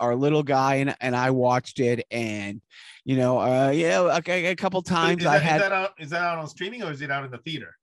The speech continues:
Speaker 1: It's, no, it, it's in streaming. I, I'm trying
Speaker 2: It's
Speaker 1: to think
Speaker 2: streaming,
Speaker 1: what
Speaker 2: okay.
Speaker 1: platform we saw it on. Yeah,
Speaker 2: Yeah.
Speaker 1: but, uh, but yeah, no, it wa-, it was, it li-, it lived up to, you know, um, and, you know, so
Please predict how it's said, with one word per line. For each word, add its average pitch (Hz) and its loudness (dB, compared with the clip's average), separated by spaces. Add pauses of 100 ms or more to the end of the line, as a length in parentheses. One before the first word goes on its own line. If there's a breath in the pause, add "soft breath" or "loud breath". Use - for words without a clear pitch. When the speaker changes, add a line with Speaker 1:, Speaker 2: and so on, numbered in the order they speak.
Speaker 1:
It's, 240 -2
no, 269 4
it, 180 4
it's 196 0
in 202 -2
streaming. 135 -2
I, 123 -4
I'm 139 -10
trying 175 -4
Speaker 2:
It's 160 -4
Speaker 1:
to 151 -4
think 147 -4
Speaker 2:
streaming, - -14
Speaker 1:
what 135 -2
Speaker 2:
okay. - -18
Speaker 1:
platform 143 -2
we 117 -4
saw 123 0
it 113 -4
on. 90 -8
Yeah, 120 -2
Speaker 2:
Yeah. 113 -16
Speaker 1:
but, 120 -2
uh, 120 -2 (220)
but 180 -4
yeah, 190 -2
no, 151 -2
it 156 -4
wa-, 170 -4
it 156 -4
was, 123 -6
it 107 -6
li-, 151 -2
it 147 -6
lived 139 -6
up 135 -6
to, - -20 (320 loud breath)
you 147 -4
know, 139 -2
um, 123 -6 (400 loud breath)
and, 240 -8
you 240 -8
know, 196 -2
so 202 -2